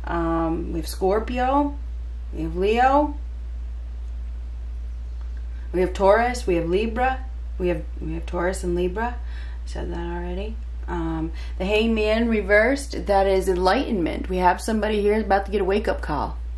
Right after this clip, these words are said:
Okay, and you may be the one delivering it. Uh, there's gonna be a rejection here. Somebody's gonna get rejected.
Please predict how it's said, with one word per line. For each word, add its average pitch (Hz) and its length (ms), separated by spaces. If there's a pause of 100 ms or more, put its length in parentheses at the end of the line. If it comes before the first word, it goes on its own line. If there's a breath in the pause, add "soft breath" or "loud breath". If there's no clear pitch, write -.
(540)
Okay, 180 320
and 196 80
you 202 80
may 208 160
be 196 100
the 190 100
one 196 200
delivering 185 540
it. - 180 (420 loud breath)
Uh, - 60
there's 247 220
gonna 311 240
be 220 120
a 185 60
rejection 185 680
here. - 440
Somebody's 240 400
gonna 202 220
get 180 200
rejected. - 680